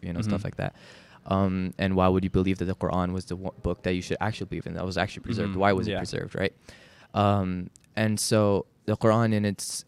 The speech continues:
Speaker 1: essence, uh, is preserved in, like, two ways. So, I mean, preserved in many ways, but, uh, first of all, it has, like, an oral tradition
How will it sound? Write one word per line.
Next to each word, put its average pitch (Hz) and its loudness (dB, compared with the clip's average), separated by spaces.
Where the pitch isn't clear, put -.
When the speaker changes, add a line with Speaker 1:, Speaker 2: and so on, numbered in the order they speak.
Speaker 1:
essence, 110 0
uh, 95 2
is 104 -2
preserved 110 2
in, 98 -2
like, 92 0
two - -2
ways. 92 0
So, 98 -2
I - -2
mean, 107 0
preserved 117 0
in 107 0
many 104 4
ways, 90 2
but, 98 4
uh, 92 4
first - 2
of 131 4
all, 123 8
it 113 6
has, 110 2
like, 104 -6
an - -4
oral 98 2
tradition 139 -2